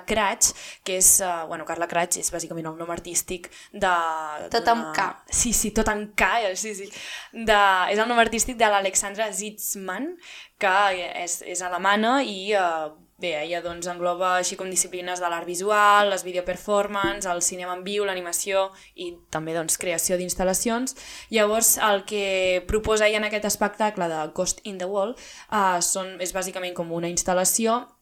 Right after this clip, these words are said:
Speaker 1: que, mm, al igual que, per exemple, el mot d'aquest any, doncs, eh, treu temes com les pors, eh, eh, bueno, el,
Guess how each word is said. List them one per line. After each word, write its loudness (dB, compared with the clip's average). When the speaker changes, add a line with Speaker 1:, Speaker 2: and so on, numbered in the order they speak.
Speaker 1:
que, 0
mm, -16
al -6
igual -4
que, -6
per -2
exemple, -2
el -4
mot 0
d'aquest -4
any, -2
doncs, -2
eh, -12
treu 0
temes -2
com -2
les 0
pors, 2
eh, 4
eh, -2
bueno, -6
el, -6